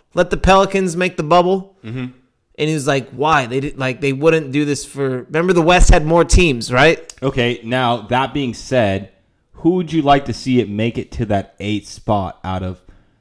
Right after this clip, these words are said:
Speaker 2: New Orleans, uh, San Antonio? Obviously, we don't wanna see 'em. And then that would leave Ja with the Grizzlies and Steph with the Golden State Warriors.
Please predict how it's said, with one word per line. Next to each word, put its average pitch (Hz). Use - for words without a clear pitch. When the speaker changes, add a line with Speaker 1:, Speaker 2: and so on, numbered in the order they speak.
Speaker 2:
New 107
Orleans, 113
uh, 101
San 117
Antonio? 110
Obviously, 104
we 101
don't 101
wanna 104
see 104
'em. 98
And 104
then 107
that 101
would 104
leave 104
Ja 110
with 107
the 107
Grizzlies 104
and 101
Steph -
with 101
the 98
Golden 107
State 101
Warriors. 101